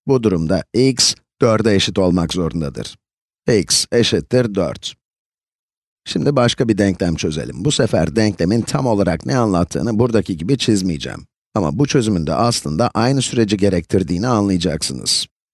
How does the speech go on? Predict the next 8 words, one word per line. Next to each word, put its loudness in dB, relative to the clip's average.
Ekranı 0
biraz 2
aşağı 0
kaydıralım. -2
Elimizde 2
yedi 4
x 2
var. -4